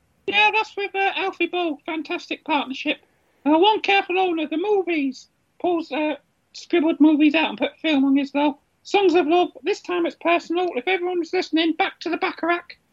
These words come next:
Always a love story, Christmas, secrets of love, music together at Christmas. That's with Alfie Boe. The musicals, Stage and Screen, One Voice, The Best of Michael Ball, second edition, past and present,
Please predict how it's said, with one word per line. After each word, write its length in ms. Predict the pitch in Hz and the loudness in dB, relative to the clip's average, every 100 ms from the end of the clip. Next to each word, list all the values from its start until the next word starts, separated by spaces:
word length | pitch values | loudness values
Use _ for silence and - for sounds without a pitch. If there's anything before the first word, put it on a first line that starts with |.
| _ _ | _ _
Always 640 | - 381 381 370 370 339 - | 2 4 6 6 4 0 -2
a 60 | |
love 180 | 269 381 | -2 -2
story, 560 | - - 339 320 320 - _ _ _ | -4 0 2 2 0 -4 _ _ _
Christmas, 680 | - 381 - 320 339 - - _ _ _ | -6 -6 -2 -2 -2 -6 -20 _ _ _
secrets 460 | - 403 415 381 - | -4 0 2 0 2
of 100 | 339 | 2
love, 200 | 359 370 _ - | 4 2 _ -2
music 520 | 427 440 370 - - | 0 0 -2 -8 -10
together 360 | 320 330 370 370 | -8 -4 -2 -2
at 140 | 285 | -4
Christmas. 580 | - 359 - 330 - - _ _ - | -6 -6 -2 -4 -4 -16 _ _ -8
That's 180 | 320 - | -6 -2
with 100 | 302 | 0
Alfie 300 | 311 311 302 | 0 2 2
Boe. 340 | 311 330 302 _ _ _ _ - | 4 4 2 _ _ _ _ -2
The 100 | 320 | 2
musicals, 720 | 320 392 427 - 370 370 339 - | 6 6 4 0 0 0 -2 -12
Stage 420 | - - 415 392 | -8 -2 0 2
and 160 | 359 330 | 0 -2
Screen, 480 | - 330 349 330 285 | -2 0 2 2 2
One 260 | 349 403 339 | 2 4 4
Voice, 300 | 330 349 - | 2 0 -4
The 80 | - | -6
Best 280 | 415 440 | -4 -4
of 60 | 294 | -2
Michael 340 | 302 320 - | 0 -2 -4
Ball, 360 | 285 320 330 277 _ _ | -4 -2 -2 -4 _ _
second 420 | - 381 - 262 | -10 -6 -2 -2
edition, 540 | 277 285 - 339 311 _ _ - | 0 -2 0 2 0 _ _ 0
past 280 | 427 427 | 0 2
and 120 | 339 330 | -2 -2
present, 480 | 349 359 381 370 | 0 -2 -2 -6